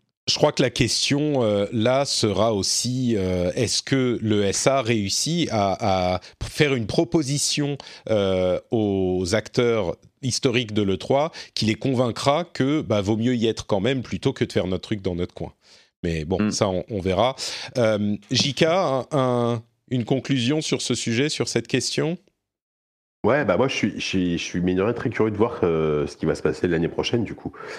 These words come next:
Speaker 3: Euh,
Speaker 1: Oui.
Speaker 3: parce que aussi, euh, en termes de timing, euh, l'E trois, c'était plutôt, on va dire, euh, une bonne période, parce que le, le mois de juin, c'est une,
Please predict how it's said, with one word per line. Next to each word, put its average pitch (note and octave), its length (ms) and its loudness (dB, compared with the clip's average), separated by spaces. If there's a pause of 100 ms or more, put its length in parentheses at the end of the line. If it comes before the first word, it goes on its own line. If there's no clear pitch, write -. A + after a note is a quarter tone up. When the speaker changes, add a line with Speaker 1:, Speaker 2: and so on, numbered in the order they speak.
(180)
Speaker 3:
Euh, D2 160 2 (260)
Speaker 1:
Oui. - 100 -2
Speaker 3:
parce D#2+ 200 -2
que - 100 0
aussi, G#2+ 540 -2 (400)
euh, E2 160 2
en - 160 0
termes A2+ 160 2
de A#2+ 60 2
timing, G#2 520 0
euh, D#2 240 0
l'E D#2+ 240 0
trois, F#2+ 240 0
c'était - 300 -4
plutôt, F#2+ 560 -4
on D2+ 100 -2
va D2 140 0
dire, D#2+ 260 0
euh, C#2 300 0
une C#2+ 160 -4
bonne E2 240 -2
période, F2 240 0
parce - 80 -12
que D#2+ 60 0
le, D#2 140 0
le D#2 120 0
mois E2 120 0
de D#2 60 -4
juin, F2 380 -2 (840)
c'est - 180 -4
une, D#2 100 -2